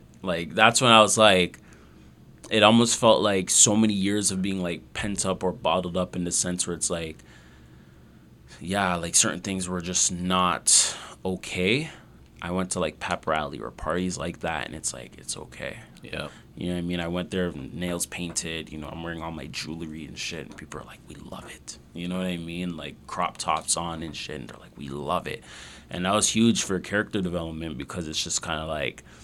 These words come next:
Speaker 1: it gave me way more safety in terms of, like, you can be whoever you wanna be, you know what I mean? And when you wear it as a badge of honor, in a sense, it's like people recognize and they're like,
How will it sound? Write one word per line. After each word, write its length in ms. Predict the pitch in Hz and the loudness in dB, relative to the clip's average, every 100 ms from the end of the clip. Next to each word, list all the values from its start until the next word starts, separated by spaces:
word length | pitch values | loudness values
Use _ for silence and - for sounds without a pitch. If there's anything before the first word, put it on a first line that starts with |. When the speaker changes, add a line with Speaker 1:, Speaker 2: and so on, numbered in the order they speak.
| - - - - - - | -20 -20 -20 -18 -8 -4
Speaker 1:
it 100 | 92 | 0
gave 200 | 98 98 | 2 2
me 120 | 92 | 2
way 240 | 87 92 | 2 2
more 200 | 92 90 | 2 2
safety 520 | - - 90 87 80 85 | 2 2 0 -4 -8 -8
in 100 | 80 | -6
terms 320 | 95 87 85 | -6 -6 -6
of, 160 | 80 | -6
like, 440 | 85 76 76 69 - - - - - - - - - | -4 -4 -4 -8 -16 -20 -20 -20 -20 -20 -20 -16 -8
you 120 | 95 | -2
can 140 | 139 | 0
be 100 | 110 | 0
whoever 260 | 98 95 92 | 0 0 0
you 120 | 87 | -2
wanna 200 | 82 78 | -4 -6
be, 140 | 92 | -2
you 220 | 101 82 80 | -2 -2 -4
know 80 | |
what 100 | 82 | -6
I 60 | 82 | -6
mean? 340 | 80 87 107 107 - - - | -4 -4 -4 -6 -18 -20 -8
And 600 | 95 92 87 87 82 80 - - - - | -2 0 0 0 -4 -8 -12 -20 -20 -8
when 180 | 95 104 | -4 0
you 140 | 101 | 2
wear 300 | 92 107 113 | 2 4 4
it 140 | - - | 4 -2
as 180 | 90 90 | -2 -4
a 60 | |
badge 380 | 82 82 90 90 | -2 0 0 -2
of 120 | - | -4
honor, 480 | - 82 101 113 - | -4 -2 -2 -2 -4
in 120 | 113 | -2
a 80 | 117 | 0
sense, 420 | - 123 131 135 | 2 2 0 -2
it's 240 | - 87 101 | -4 -2 0
like 220 | 87 76 | 0 -2
people 280 | 104 - 117 | -8 -2 0
recognize 540 | 85 - 104 117 120 | 0 -2 0 0 0
and 100 | 92 | 0
they're 80 | 90 | -2
like, 260 | 85 82 | -2 -4